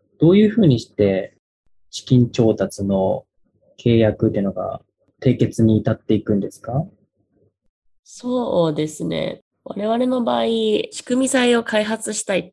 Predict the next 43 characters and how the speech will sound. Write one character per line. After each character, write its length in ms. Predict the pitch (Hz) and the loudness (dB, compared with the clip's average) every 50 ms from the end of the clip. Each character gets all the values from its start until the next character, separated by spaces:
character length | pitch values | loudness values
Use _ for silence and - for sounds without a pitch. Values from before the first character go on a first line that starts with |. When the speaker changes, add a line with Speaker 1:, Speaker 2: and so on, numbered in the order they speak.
| _ - | _ -10
Speaker 2:
て 120 | 151 143 | -6 -4
い 120 | 143 143 143 | -4 -4 -4
う 80 | 143 | -6
考 300 | - - 170 170 165 165 160 | -8 -10 -8 -8 -6 -4 -4
え 120 | 151 143 | -4 -4
の 340 | 139 135 135 139 - - _ _ _ _ _ _ - | -4 -6 -6 -8 -8 -10 _ _ _ _ _ _ -8
裏 200 | - 156 151 143 | -6 -4 -4 -4
に、 440 | 143 143 143 143 143 139 147 - _ _ _ | -6 -6 -8 -6 -6 -8 -8 -10 _ _ _
ま 100 | - 170 | -6 -6
あ、 60 | 160 156 | -4 -4
そ 100 | - 156 | -4 -6
の 80 | 143 | -4
や 100 | 147 151 | -4 -4
っ 40 | 143 | -4
ぱ 100 | - 143 - - | -6 -8 -8 -4
デ 120 | - 165 | -6 -6
ィ 20 | |
フ 100 | 170 - | -4 -2
ァ 80 | 233 247 | -2 -2
イ 40 | 254 | -2
の 80 | 254 | -2
市 160 | 254 - 240 214 | -4 -4 -6 -4
場 200 | 220 233 226 220 | -2 -2 -2 -2
を 40 | |
も 120 | 220 220 233 | -2 -2 -4
っ 80 | 226 | -4
と 80 | - 147 | -6 -8
盛 180 | 135 139 139 143 | -6 -4 -4 -4
り 40 | 147 | -4
上 80 | 143 | -4
げ 80 | 143 151 | -6 -6
た 160 | - - 156 | -4 -4 -4
い 20 | - | -4
っ 460 | - - _ _ - 135 135 135 131 | -6 -10 _ _ 2 4 6 6 6
て 100 | 127 135 | 4 2
い 160 | 127 127 127 | 0 -2 -4
う 220 | 127 123 120 - _ _ - | -6 -8 -14 -16 _ _ -10
考 280 | - 160 143 135 135 | -8 -8 -6 -6 -6
え 100 | 131 131 | -6 -6
が 140 | 127 123 123 | -6 -6 -8
あ 40 | - | -8
っ 100 | - _ _ - | -8 _ _ -4
て、 380 | - 160 156 139 - - - _ | -2 0 0 0 -2 -4 -10 _